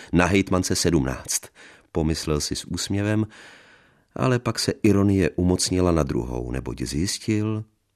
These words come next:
že tomu sám věří. „Je hezká,“ řekla Irena lhostejně. Zachtělo se mu tu chytrou dívku trochu otrávit. „Viď?“ pravil. „A je docela chytrá.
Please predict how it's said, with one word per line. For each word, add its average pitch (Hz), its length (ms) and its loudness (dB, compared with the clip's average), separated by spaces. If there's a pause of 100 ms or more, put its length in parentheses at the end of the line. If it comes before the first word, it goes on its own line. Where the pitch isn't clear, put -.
(160)
že 78 160 -4
tomu 67 240 -8
sám - 280 -8
věří. - 400 -16 (1700)
„Je 165 100 6
hezká,“ 147 640 2 (640)
řekla 78 420 -4
Irena 67 320 -2
lhostejně. 64 680 -8 (920)
Zachtělo 131 580 -6
se 131 200 -6
mu 123 120 -4
tu - 180 -8
chytrou - 480 -8
dívku 101 440 -6
trochu - 440 -10
otrávit. - 800 -14 (880)
„Viď?“ 185 400 0 (480)
pravil. - 460 -8 (800)
„A 85 280 2
je 80 200 4
docela 87 400 2
chytrá. 120 540 -2